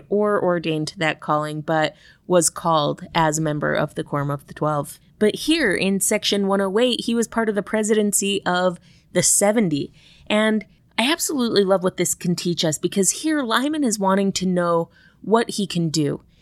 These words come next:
He's been given a patriarchal blessing, and in that patriarchal blessing, he's told that he is going to gather Zion, that he is going to do all these great things to build up the kingdom of God. And now he's a member of the presidency of the seventy,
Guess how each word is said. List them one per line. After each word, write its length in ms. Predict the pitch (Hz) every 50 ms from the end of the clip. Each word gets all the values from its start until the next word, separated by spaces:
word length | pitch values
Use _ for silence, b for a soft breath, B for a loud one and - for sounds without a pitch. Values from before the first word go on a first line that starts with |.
| b b b
He's 280 | - 226 226 226 185
been 200 | 185 233 226 226
given 240 | 202 226 233 262 254
a 60 | 254
patriarchal 540 | - - 233 220 - 220 202 196 190 - 190
blessing, 340 | 175 185 175 165 - 185 185
and 100 | 185 196
in 100 | 202 214
that 160 | 220 214 -
patriarchal 440 | - 202 196 - 202 190 185 - 185
blessing, 340 | 185 196 185 175 - 190 175
he's 220 | 190 190 185 -
told 220 | - - 185 175
that 140 | 175 - -
he 120 | - 196 185
is 140 | 180 170
going 340 | 165 - 185 180 180 175 175 165
to 140 | - 180
gather 500 | 170 160 156 - 185 185 190 185 190 185
Zion, 500 | 180 170 185 170 160 170 165 156 156 151
that 100 | 156 -
he 140 | - - 190
is 120 | 185 175 170
going 320 | - 185 180 175 175 170
to 260 | - - 170 170 170 b b b b b b b
do 120 | - 208 226
all 120 | 214 214
these 160 | 202 208 185
great 320 | - - 196 185 180 - -
things 240 | 202 185 185 175 -
to 100 | - 170
build 300 | 156 196 196 202 196 196
up 120 | 185 -
the 60 | -
kingdom 400 | 165 - - 180 180 175 175 170
of 140 | 165 160 -
God. 340 | - 180 180 175 165 160 - B B B B B B B B B
And 500 | - 185 190 185 185 185 180 180 180 -
now 240 | 180 196 196 202 208
he's 220 | 190 220 208 190
a 20 | 202
member 380 | 190 185 185 190 185 196 196
of 140 | 208 208 190
the 60 | 175
presidency 540 | 165 - 185 180 175 175 175 175 170 - 185
of 80 | 175 165
the 80 | 175
seventy, 640 | 156 - - 180 170 170 180 180 190 196 214 226